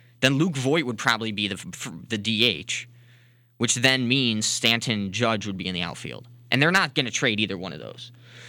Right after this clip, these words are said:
So I definitely think i-, if they do end up getting someone who then pushes another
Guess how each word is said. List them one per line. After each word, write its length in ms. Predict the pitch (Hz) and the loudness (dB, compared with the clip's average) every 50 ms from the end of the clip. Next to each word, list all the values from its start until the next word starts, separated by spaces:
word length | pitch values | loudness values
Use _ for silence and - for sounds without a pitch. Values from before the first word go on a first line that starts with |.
| - - | -20 -12
So 160 | - - - 139 | -4 2 4 4
I 100 | 135 135 | 6 6
definitely 360 | 135 151 - - 214 185 151 | 4 2 0 0 0 -2 -2
think 480 | 135 - - 139 127 120 104 - - - - - - - - - - _ _ _ _ _ _ _ _ _ - | 0 0 0 0 0 0 -2 -6 -10 -18 -20 -20 -20 -20 -20 -20 -20 _ _ _ _ _ _ _ _ _ -4
i-, 100 | - - - - - - - - - | -4 -4 -6 -12 -20 -20 -20 -4 0
if 140 | - 160 - | 0 2 2
they 120 | - 165 139 | 2 2 0
do 400 | 131 110 139 156 180 185 170 - - - - | 0 0 0 0 0 0 -4 -6 -6 -2 0
end 180 | 131 135 131 | 2 2 2
up 140 | 131 107 101 | 2 0 0
getting 280 | 104 113 104 113 135 156 | 0 0 2 2 0 -2
someone 560 | - - 185 175 196 202 214 233 226 233 214 - - - - - - - - _ _ _ _ _ _ _ _ _ _ - | -2 0 0 0 0 0 -2 -2 -4 -4 -6 -10 -14 -20 -20 -20 -20 -20 -20 _ _ _ _ _ _ _ _ _ _ -2
who 160 | - 170 151 | 0 2 4
then 220 | 139 131 131 123 | 4 4 2 0
pushes 600 | 110 - - 143 139 - - 147 135 131 117 107 | -2 -2 0 0 2 4 4 4 4 2 0 -2
another 420 | 113 120 117 113 117 120 123 120 | -2 0 2 2 2 2 2 0